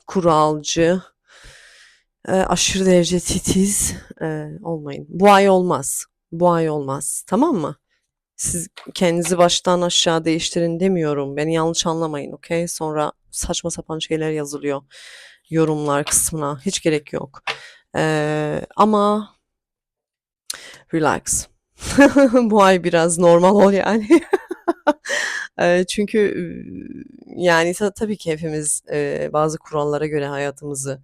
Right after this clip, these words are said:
sürdürmek isteriz. E, ama siz biraz fazla yapıyorsunuz bunu. Tamam mı? Her şeyi tadında bırakmak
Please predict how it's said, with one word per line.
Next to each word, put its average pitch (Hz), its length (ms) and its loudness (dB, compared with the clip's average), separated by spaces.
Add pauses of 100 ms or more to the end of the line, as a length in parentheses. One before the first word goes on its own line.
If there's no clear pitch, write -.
(220)
sürdürmek 143 500 -6
isteriz. 139 600 -4 (640)
E, 143 1120 -6 (120)
ama 185 200 -2
siz 160 340 -6
biraz 160 260 -2
fazla 143 280 -6
yapıyorsunuz 135 680 -14
bunu. 131 260 -14 (220)
Tamam 226 280 -10
mı? 143 140 -10
Her 156 180 -8
şeyi - 240 -8
tadında 143 440 -8
bırakmak 147 560 -10